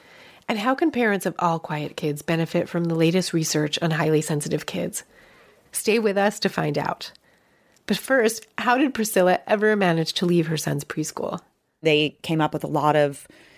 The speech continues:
Speaker 2: supportive rituals and routines to help him with that transition, waving to us,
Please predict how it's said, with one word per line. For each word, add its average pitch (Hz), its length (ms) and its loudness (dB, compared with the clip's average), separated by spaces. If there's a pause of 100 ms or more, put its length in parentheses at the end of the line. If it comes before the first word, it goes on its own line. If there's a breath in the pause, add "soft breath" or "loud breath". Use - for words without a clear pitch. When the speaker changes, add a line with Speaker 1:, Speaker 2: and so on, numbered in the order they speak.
(540 soft breath)
Speaker 2:
supportive 220 800 0
rituals 185 560 2
and 170 140 2
routines 185 800 -2
to - 80 -8
help 160 320 -2
him 170 100 0
with 165 120 -4
that 165 120 -4
transition, 160 800 -2
waving 160 540 2
to 160 160 0
us, 156 640 -2